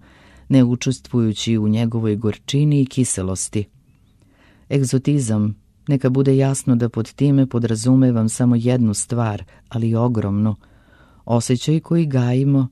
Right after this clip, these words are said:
za različitost. Uostalom, neka to bude jasno, ova knjiga nije proizvod nikakve izvesnosti, nego istraživanja. Ako je pišem,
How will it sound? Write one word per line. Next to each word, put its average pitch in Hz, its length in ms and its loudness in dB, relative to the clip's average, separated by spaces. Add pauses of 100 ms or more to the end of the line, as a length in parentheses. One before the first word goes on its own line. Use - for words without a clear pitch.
(120)
za 139 180 0
različitost. 107 880 -6 (1160)
Uostalom, 170 640 0 (380)
neka 160 220 2
to 160 120 0
bude 143 280 2
jasno, 101 520 0 (500)
ova 131 200 2
knjiga 139 440 2
nije 139 380 4
proizvod 131 680 0 (140)
nikakve 117 500 0
izvesnosti, 120 800 0 (520)
nego 180 220 2
istraživanja. 147 840 2 (840)
Ako 135 260 0
je 123 80 2
pišem, 143 600 -2